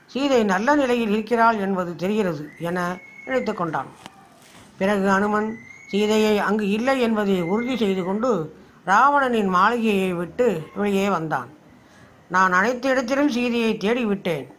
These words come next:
இன்னும் என்னால் சீதையை கண்டுபிடிக்க முடியவில்லை" என வருந்தினான். "சீதையை நான் இனி எங்கு சென்று தேடுவேன்? ஒருவேளை ராவணன் சீதையை கொண்டு விட்டானோ,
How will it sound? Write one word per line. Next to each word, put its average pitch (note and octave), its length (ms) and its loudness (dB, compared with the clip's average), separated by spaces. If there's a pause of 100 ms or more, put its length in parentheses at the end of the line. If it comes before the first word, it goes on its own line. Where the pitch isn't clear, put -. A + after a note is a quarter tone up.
(440)
இன்னும் C4+ 340 2
என்னால் A#3 400 4
சீதையை A3+ 440 0
கண்டுபிடிக்க A3+ 580 -2
முடியவில்லை" F#3+ 680 -2
என F#3+ 220 0
வருந்தினான். A3+ 540 0 (760)
"சீதையை A3+ 720 0 (300)
நான் G#3 300 4
இனி A3+ 400 0
எங்கு G#3+ 300 -2
சென்று A#3+ 240 0
தேடுவேன்? G#3+ 640 0 (480)
ஒருவேளை G#3+ 640 2
ராவணன் B3 520 2
சீதையை A#3 500 -2
கொண்டு A3+ 360 -2
விட்டானோ, A3 540 0